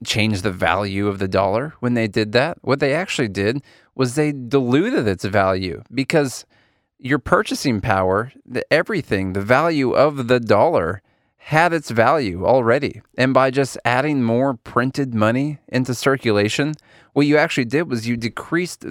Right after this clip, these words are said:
the value of every single dollar that was in circulation. And that is what the Fed does on a daily basis. They take the money that's in your wallet every single day.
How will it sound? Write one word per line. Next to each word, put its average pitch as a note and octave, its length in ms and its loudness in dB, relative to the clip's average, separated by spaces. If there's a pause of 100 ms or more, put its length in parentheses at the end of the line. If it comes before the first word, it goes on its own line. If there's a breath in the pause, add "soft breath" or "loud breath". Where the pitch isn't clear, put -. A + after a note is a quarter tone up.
the A#2 140 0
value A#2 480 0
of G2 120 -4
every C#3+ 280 0
single C3+ 320 -4
dollar A#2+ 400 0
that E2+ 100 -2
was G#2+ 140 -4
in A2 100 -4
circulation. A2 680 -2 (380 loud breath)
And C#3 200 2
that E3+ 160 4
is D3 160 0
what C#3+ 280 2 (400)
the A#2+ 140 -2
Fed C#3 400 2
does A#2+ 580 0 (260)
on C#3+ 120 4
a C#3 60 0
daily E3+ 420 0
basis. F3 500 0
They D#3 220 2
take F#3+ 220 0
the F#3 80 2
money E3 500 0
that's A#2 220 -2
in G2+ 160 0
your C3+ 280 2
wallet D#3+ 540 2 (220)
every F#3 500 0 (100)
single F3+ 540 -2
day. B2+ 560 0